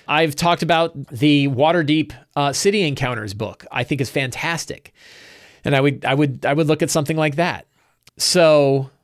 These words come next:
yeah, I would, you know, encounters are good. Locations, like dungeon, just interesting locations the players might run into, the characters might run into.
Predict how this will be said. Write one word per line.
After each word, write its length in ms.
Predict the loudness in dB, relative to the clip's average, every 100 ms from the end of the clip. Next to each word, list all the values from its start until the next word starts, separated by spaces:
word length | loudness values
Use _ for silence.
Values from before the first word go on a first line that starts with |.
| _ _ _ _ _ _ _ _ _ _ _ _ _ _ _ -2
yeah, 420 | 2 2 2 -2
I 100 | -2
would, 180 | 0 0
you 100 | 2
know, 60 | 0
encounters 560 | -2 -4 -2 0 0 0
are 80 |
good. 560 | 0 2 4 4 2 -6 -6
Locations, 800 | 0 0 2 0 0 0 0 -2
like 140 | -2
dungeon, 320 | -2 -2 -4
just 220 | -6 -6 -6 -4
interesting 460 | -4 -2 -2 -2 0
locations 580 | -2 -2 -6 -6 -8 -10
the 60 |
players 440 | -8 -4 -2 -2 -4
might 160 | -6
run 180 | -6 -8
into, 180 | -8 -8
the 80 | -8
characters 380 | -8 -8 -8
might 180 | -8 -8
run 200 | -10 -12
into. 420 | -12 -8 -6 -6